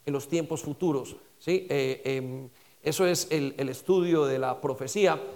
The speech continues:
y, eh, nos va a ubicar también en esa manera desde lo que hace el Espíritu Santo. Entonces, los que quieran anotar, lo pueden hacer. Si quieren tomar lápiz, papel, lo felicito y lo puedan hacer. Los que no en el teléfono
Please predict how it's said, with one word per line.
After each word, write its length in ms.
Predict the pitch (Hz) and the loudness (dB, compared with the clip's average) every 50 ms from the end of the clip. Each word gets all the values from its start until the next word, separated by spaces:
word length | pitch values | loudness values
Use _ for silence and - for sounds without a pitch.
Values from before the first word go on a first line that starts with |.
| - - - - _ | -16 -20 -20 -20 _
y, 440 | - 151 143 135 135 131 120 120 - - | -4 -2 -2 0 -2 -2 -4 -6 -8 -6
eh, 380 | 131 135 123 123 123 120 120 - - | -4 -2 -2 -2 -4 -6 -8 -10 -12
nos 300 | 143 147 147 143 123 131 | -8 -4 -4 -2 0 0
va 100 | 190 196 | 2 4
a 40 | 202 | 4
ubicar 480 | 196 185 190 190 - 202 185 180 180 | 4 2 2 0 2 2 2 2 2
también 380 | - 185 165 160 160 160 160 160 | 0 -2 -2 0 0 0 0 0
en 120 | 156 151 156 | 0 -2 -2
esa 180 | 151 151 160 | -4 -4 -4
manera 500 | 147 143 135 139 139 139 143 147 151 147 - - - - - _ | -4 -4 -4 -4 -2 -2 0 0 -2 -4 -6 -12 -20 -20 -20 _
desde 640 | - 120 139 139 135 131 - 131 139 131 123 120 - | -4 0 2 2 2 2 0 0 2 2 2 0 -2
lo 160 | 135 131 127 | -2 -2 0
que 140 | - 143 139 | 2 2 2
hace 200 | 139 135 135 151 | 2 2 0 -2
el 60 | 143 | -4
Espíritu 460 | 127 - - - 143 135 127 117 - | -4 -6 -6 -4 -4 -4 -4 -6 -8
Santo. 320 | 117 - 123 110 110 - 147 | -10 -10 -10 -10 -8 -6 -6
Entonces, 400 | 151 156 226 226 285 311 - - - - - - _ | -4 -2 -2 -2 -2 -2 -4 -6 -10 -16 -20 -12 _
los 180 | - 175 170 165 | -4 -4 -4 -4
que 100 | 175 135 | -4 2
quieran 240 | - 196 208 226 220 | 6 8 8 8 8
anotar, 420 | 208 190 165 - 202 202 233 - | 6 4 4 6 6 6 6 4
lo 180 | 262 - - - | 2 0 0 0
pueden 240 | - 175 175 175 165 | 2 2 2 4 2
hacer. 340 | 160 - - 202 220 214 - | 2 2 2 4 4 4 2
Si 120 | - 165 | 0 -2
quieren 240 | - - 170 165 165 | 0 0 0 2 2
tomar 260 | 175 156 147 143 151 | 0 0 0 0 2
lápiz, 380 | 175 202 202 - 208 208 190 - | 2 2 2 2 0 -2 -2 -2
papel, 460 | - 143 135 - 196 202 214 214 202 - - - - - - | -2 -2 0 2 4 4 4 4 0 -4 -10 -16 -16 -4 0
lo 160 | 135 143 135 | 2 2 2
felicito 540 | - 156 143 139 135 - 214 190 - 196 180 | 2 0 -2 -2 -2 -4 -6 -6 -4 0 0
y 40 | |
lo 120 | 156 143 123 | 2 2 2
puedan 240 | - 156 156 151 156 | 4 4 4 4 2
hacer. 240 | 151 - 202 208 | 0 0 0 0
Los 160 | 202 180 - - | 2 0 0 -2
que 120 | - 139 | -2 -2
no 120 | 139 151 | 0 0
en 100 | 160 165 | 2 2
el 100 | 165 147 | 2 2
teléfono 440 | - 160 165 185 190 165 208 214 208 | 2 2 2 2 2 2 2 0 -2